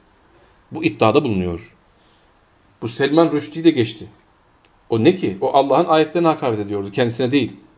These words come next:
Efendim, Hollandalı yönetmen. O da öyle. E, içimizdeki insanlar var. Biz bunları niye görmüyoruz? Bunları duyduğumuz zaman alkışlıyoruz. E, sessiz kalıyoruz.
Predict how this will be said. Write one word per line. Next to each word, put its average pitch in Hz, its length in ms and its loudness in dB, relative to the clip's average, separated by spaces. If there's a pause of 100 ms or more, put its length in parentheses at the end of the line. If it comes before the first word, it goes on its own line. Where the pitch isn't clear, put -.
(1700)
Efendim, 131 360 2
Hollandalı 143 580 6 (240)
yönetmen. 131 680 0 (1120)
O 170 120 10
da 226 120 10
öyle. 92 320 2 (720)
E, 123 60 -8 (100)
içimizdeki 123 580 -4
insanlar 139 420 -2
var. 190 220 -2 (260)
Biz 135 140 -10
bunları 160 240 6
niye 196 100 6
görmüyoruz? 175 480 2 (440)
Bunları 160 300 4
duyduğumuz 165 320 6
zaman 233 160 2
alkışlıyoruz. 175 680 0 (640)
E, 131 80 -8
sessiz 156 300 2
kalıyoruz. 170 560 4